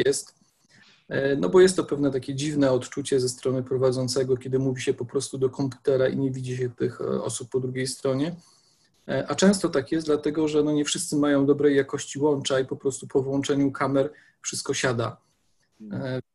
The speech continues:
Speaker 1: więc, e, nawet z-, ze strony takiej technicznej nie do końca jest to możliwe.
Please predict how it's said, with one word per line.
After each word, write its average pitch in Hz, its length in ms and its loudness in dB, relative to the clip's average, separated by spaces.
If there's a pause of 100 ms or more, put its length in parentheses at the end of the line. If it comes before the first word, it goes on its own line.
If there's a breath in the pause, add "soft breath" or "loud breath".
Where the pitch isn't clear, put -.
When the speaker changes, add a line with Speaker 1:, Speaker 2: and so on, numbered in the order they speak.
(140)
Speaker 1:
więc, - 240 -6
e, 131 220 -2
nawet 131 340 -2
z-, - 200 -6
ze 139 240 -2
strony 135 360 -2
takiej 131 300 -6
technicznej 135 540 -4
nie 120 100 -2
do 117 100 -4
końca 127 380 -6
jest 123 200 -8
to 123 360 -4
możliwe. 127 680 -4